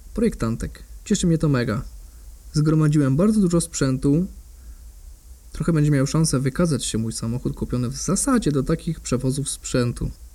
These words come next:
Przejściówki, dyski, baterie, aparaty, gotowe. Ubrania spakowane.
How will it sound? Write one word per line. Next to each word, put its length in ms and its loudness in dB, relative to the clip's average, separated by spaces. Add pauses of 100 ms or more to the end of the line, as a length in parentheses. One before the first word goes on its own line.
(100)
Przejściówki, 720 2
dyski, 400 0
baterie, 580 2
aparaty, 760 0 (280)
gotowe. 520 0 (520)
Ubrania 320 4
spakowane. 600 2